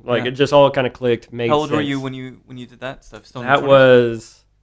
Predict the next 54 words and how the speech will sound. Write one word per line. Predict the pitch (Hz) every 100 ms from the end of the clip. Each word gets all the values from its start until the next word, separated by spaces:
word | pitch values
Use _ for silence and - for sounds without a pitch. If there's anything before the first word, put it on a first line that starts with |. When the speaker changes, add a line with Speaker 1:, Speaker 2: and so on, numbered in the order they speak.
| _
Speaker 1:
probably | 180
about | 160 135 -
twenty-five. | 143 135 120 _ - 113 127 147 156 156 147 _
Speaker 2:
That's | 160 185 156
real | 165 277
young | 165 156 285
to | 170
have | 135 110
a | 104
purpose. | - 180 - - -
I | 120 117
commend | _ 113 123 190
you |
for | - _
that. | _ - - _ _ _
Speaker 1:
Yeah, | 170 165 147 127
well, | 147 175
it |
was | 175
a | 165
whole | 143 226 214
lot | 196
of | 170 139 - _ _ _ _ _ _ _ _ _ _ _
Speaker 2:
Dead. | - 110 _ _ -
No, |
I'm | -
just | - - -
kidding. | 196 190
Speaker 1:
<laughs> |
Yeah, | 175 - - 220 - 214 196
<laughs> | 165
yeah. | 151 123 - - - - -
Uh, | 165 160 139 127 - _
yeah, | 185 208
I | 160
mean, | 165
I | 156
went | 185 180
through | 175
a |
lot | 123 131 151
of | -
purposes, | - 160 139 127 113 110 - _ -
you | 131
know, | 120
before | 120 123 - 135 135
that, | 120 117
and | 120
it |
was | 131 131
really | 160 156
nice | 139 135 -
to | 123
find | 143 139 131 123 120